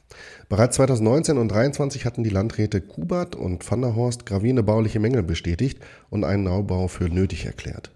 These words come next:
Ursprünglich war zweitausendneunzehn ein Baubeginn für zweitausendeinundzwanzig mit Kosten von über sieben Millionen Euro geplant gewesen. Stadtverbandsvorsitzender Thomas Fiesone kritisierte, dass bisher nichts geschehen sei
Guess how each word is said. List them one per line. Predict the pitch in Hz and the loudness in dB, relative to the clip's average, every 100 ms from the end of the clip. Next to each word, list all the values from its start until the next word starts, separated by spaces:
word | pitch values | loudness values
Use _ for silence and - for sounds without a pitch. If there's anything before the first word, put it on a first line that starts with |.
| _ _ _ _ - | _ _ _ _ -2
Ursprünglich | 160 - 170 160 | 0 2 0 0
war | 131 | -2
zweitausendneunzehn | 120 120 117 101 98 123 - 107 | 0 0 0 0 2 2 0 -2
ein | 98 | 0
Baubeginn | 98 98 110 104 104 | 0 0 0 -2 -2
für | 104 | -4
zweitausendeinundzwanzig | - 101 101 95 - 120 113 143 165 82 76 | -2 -2 -2 -2 -2 -2 0 0 0 -2 -4
mit | 82 | -6
Kosten | - - - - | -4 -4 -4 -6
von | 101 87 | -6 -4
über | 104 92 | -2 -2
sieben | 95 107 | 0 0
Millionen | 92 90 95 | 0 -2 -2
Euro | - 107 85 | -2 -4 -4
geplant | - - 69 69 | -8 -6 -6 -6
gewesen. | 71 71 69 - - - - - - | -6 -6 -6 -12 -18 -20 -20 -20 -20
Stadtverbandsvorsitzender | - 104 117 104 98 - 107 101 98 - 87 85 | -2 0 4 4 2 0 0 2 -2 -2 -2 -2
Thomas | - 95 87 | -2 -2 -2
Fiesone | - 120 143 139 | -2 -2 0 0
kritisierte, | 139 117 123 120 123 117 | -4 -4 -2 0 0 0
dass | 107 - | -2 -4
bisher | 107 113 | -4 -2
nichts | 113 135 - | 0 -2 -4
geschehen | - - 151 101 | -6 -2 2 2
sei | 87 90 | 2 2